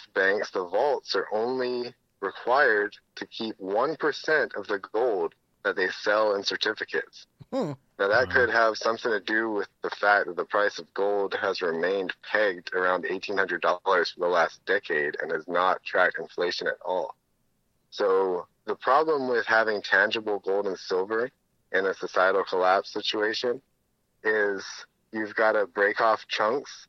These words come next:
Speaker 1: like they did with coins in history. And if we're that desperate for resources, it'll be like Mad Max. Probably bullets will be worth their weight in gold.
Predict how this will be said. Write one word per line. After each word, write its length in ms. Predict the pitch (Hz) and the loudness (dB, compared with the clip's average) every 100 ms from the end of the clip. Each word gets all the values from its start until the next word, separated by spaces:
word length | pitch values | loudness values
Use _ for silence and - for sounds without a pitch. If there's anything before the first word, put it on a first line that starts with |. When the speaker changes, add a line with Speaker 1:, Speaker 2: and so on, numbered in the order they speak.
| - | -2
Speaker 1:
like 160 | 90 85 | -2 0
they 120 | 98 | 0
did 200 | 104 104 | 0 0
with 200 | 101 - | -4 -6
coins 400 | - 101 113 117 | -2 0 0 -4
in 100 | 95 | -4
history. 540 | 104 107 - 123 143 - _ _ _ _ _ - | -4 -6 -4 -2 -2 -6 _ _ _ _ _ 0
And 500 | 104 104 104 98 101 - - _ _ _ _ _ 120 | 2 4 2 0 -4 -8 -10 _ _ _ _ _ -2
if 120 | 107 - | -2 -2
we're 240 | 123 151 117 | 0 0 0
that 400 | 101 107 135 - | 4 6 4 2
desperate 540 | - 95 - - 139 143 - | 0 0 0 -2 -2 -2 -4
for 120 | 95 | -2
resources, 800 | 90 107 - 135 139 156 156 - 104 | -2 -4 -2 -2 0 -2 -2 -4 -4
it'll 180 | 104 | -2
be 100 | 101 | -2
like 200 | 208 95 | 0 0
Mad 320 | 85 90 92 87 | 2 2 2 2
Max. 460 | 85 85 - - _ _ - | 2 2 2 -6 _ _ -2
Probably 380 | 127 143 135 117 | 0 2 0 -6
bullets 540 | 90 104 110 92 - | -4 -2 0 -2 -4
will 140 | 95 90 | -6 -2
be 100 | 87 | -2
worth 300 | 87 85 - | 0 -2 -2
their 140 | 85 | -2
weight 200 | 85 85 | 0 -2
in 140 | 87 | -2
gold. 420 | 85 87 87 87 | -2 0 0 -4